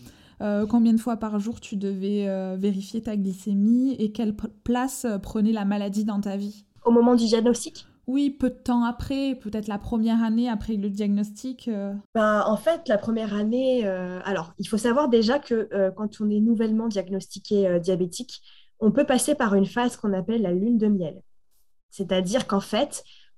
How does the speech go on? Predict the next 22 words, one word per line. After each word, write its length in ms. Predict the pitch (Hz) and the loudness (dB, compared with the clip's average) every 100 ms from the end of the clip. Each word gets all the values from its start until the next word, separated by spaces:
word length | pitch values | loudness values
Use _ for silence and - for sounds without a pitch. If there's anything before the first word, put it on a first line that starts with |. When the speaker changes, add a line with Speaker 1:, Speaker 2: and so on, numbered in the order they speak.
| 185 | -4
Speaker 2:
euh, 260 | 180 180 | 0 2
le 200 | 185 208 | 4 2
corps, 520 | 226 - 220 269 330 190 - - - _ _ | 2 -2 0 0 -2 -4 -6 -20 -20 _ _
euh, 200 | 190 185 | 0 0
de 120 | 185 | 2
manière 360 | 208 220 254 294 | 0 2 0 0
assez, 360 | 269 - 302 294 269 | -4 -6 -6 -2 0
euh, 320 | 214 208 208 | 0 -2 0
mystérieuse 580 | 226 - 262 233 269 240 | 0 0 -2 0 0 2
et 80 | |
magique, 460 | 214 202 202 294 220 - - - - | 2 2 -2 -4 -8 -8 -14 -20 -6
va 140 | 175 220 | -2 0
se 180 | - | 2
remettre 460 | 254 240 277 311 - | 2 4 2 0 -2
à 80 | 220 - - | -4 -6 -6
fonctionner 540 | 277 - 277 269 311 - | -6 -4 -2 -2 -4 -6
quasiment 760 | 392 427 392 370 339 277 311 | -6 -4 2 4 4 0 -6
comme 240 | - 247 220 | -2 2 2
s'il 200 | 220 247 | 0 0
n'était 200 | 214 196 | 2 0
pas 140 | 220 | 2
malade. 360 | 214 196 170 | 2 0 -2